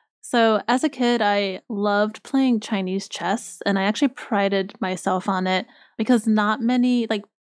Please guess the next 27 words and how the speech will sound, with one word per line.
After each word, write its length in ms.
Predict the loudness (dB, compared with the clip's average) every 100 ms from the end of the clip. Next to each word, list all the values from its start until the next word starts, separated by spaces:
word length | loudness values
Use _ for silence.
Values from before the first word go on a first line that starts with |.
| -2
not 160 | 0
many 140 | 2 0
girls 500 | 0 -2 0 -4 -2
know 140 | 0 2
how 80 |
to 60 | 0
play 160 | -2 -4
Chinese 320 | 0 0 0
chess. 260 | 0 0 0
I, 120 | -2
they, 340 | 0 0 0 -2 0
they 160 | 2
really 420 | 2 2 2 2 -2
culturally 480 | -2 -2 0 0
view 180 | 0 0
it 60 | -2
as, 140 | -2
like, 100 | -4
a 80 | -4
boys' 680 | -6 -6 -2 0 0 -2 -8
thing. 280 | -2 2 2 0 -8 -20 -20
So 140 | 0 2
I, 160 | 4 2
I 20 | 2
just 180 | 2
loved, 420 | 0 0 -2 -4 -6 -4
like, 220 | -4